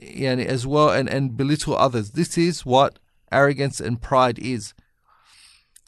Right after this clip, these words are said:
Allah subhanahu wa ta'ala says in the Quran, "Indeed, Allah does not love the arrogant, pride one."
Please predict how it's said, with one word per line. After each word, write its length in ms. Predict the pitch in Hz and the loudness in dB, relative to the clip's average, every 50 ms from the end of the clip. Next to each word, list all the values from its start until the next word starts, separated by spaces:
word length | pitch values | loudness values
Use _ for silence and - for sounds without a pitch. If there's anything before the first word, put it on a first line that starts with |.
| - - | -8 -2
Allah 240 | - 147 156 160 165 | 0 2 4 4 4
subhanahu 280 | 147 - - - 156 | 2 0 0 0 0
wa 40 | 151 | 0
ta'ala 200 | 147 156 131 139 | 2 0 0 0
says 160 | - - 143 | 0 -2 -6
in 60 | - - | -4 -6
the 100 | 131 123 | -8 -6
Quran, 520 | - 127 - - 139 156 165 180 180 - - | -6 -6 -2 0 2 4 4 4 2 -2 -4
"Indeed, 380 | 113 139 135 127 151 156 156 - | -4 -4 -2 0 0 0 0 0
Allah 320 | - 131 139 135 139 147 147 | -2 -2 0 2 2 2 2
does 200 | 127 131 123 131 | 0 -4 -4 0
not 300 | 151 165 170 - - 127 | 2 4 2 2 0 -2
love 400 | 127 147 147 147 139 120 113 113 | 2 4 6 4 4 2 0 -6
the 100 | - - - 135 | -6 -2 0 2
arrogant, 500 | 147 147 147 127 123 131 - - - - | 2 2 2 -2 -4 -6 -6 -6 -10 -14
pride 320 | - - 139 135 135 127 | -4 0 0 0 2 0
one." 280 | 123 110 101 104 104 | -2 -2 -2 -4 -6